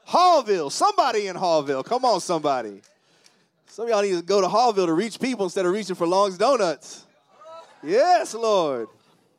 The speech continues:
I love Long's, but I love the people. <laughs> No, I'm just playing. But seriously. But, but seriously, we wanna go to all people. All people. Not being intimidated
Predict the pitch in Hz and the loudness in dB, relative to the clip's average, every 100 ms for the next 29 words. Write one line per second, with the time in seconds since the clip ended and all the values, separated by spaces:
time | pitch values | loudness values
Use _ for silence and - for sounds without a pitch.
0 | _ _ _ _ _ _ _ _ 113 143 | _ _ _ _ _ _ _ _ -12 -6
1 | 160 123 123 104 87 87 - _ _ _ | -4 -4 -6 -6 -12 _ -20 _ _ _
2 | _ _ _ _ _ 104 110 110 - - | _ _ _ _ _ -18 -16 -16 -18 -20
3 | 98 - - - - 143 - 160 143 - | -20 -20 -20 -14 -10 -10 -10 -10 -10 -16
4 | - - - - 165 151 175 151 135 113 | -20 -20 -20 -6 -6 -2 -2 -2 -6 -14
5 | 92 _ - 262 247 320 330 403 453 - | -14 _ -2 -2 0 -4 -2 0 0 -2
6 | 143 95 _ _ _ _ 233 349 294 269 | -8 -8 _ _ _ _ -2 0 0 0
7 | 262 247 - 247 247 269 262 127 98 _ | 2 2 0 -4 -4 -6 -8 -10 -12 _
8 | _ _ _ _ _ _ _ _ - 254 | _ _ _ _ _ _ _ _ 0 0
9 | 269 269 233 127 - _ _ _ _ _ | 0 -6 -6 -8 -10 _ _ _ _ _
10 | _ - 196 269 226 262 240 202 - 240 | _ -10 -2 -2 -2 -6 -6 -10 -8 -6
11 | 240 196 170 156 147 | -4 -4 -2 -4 -6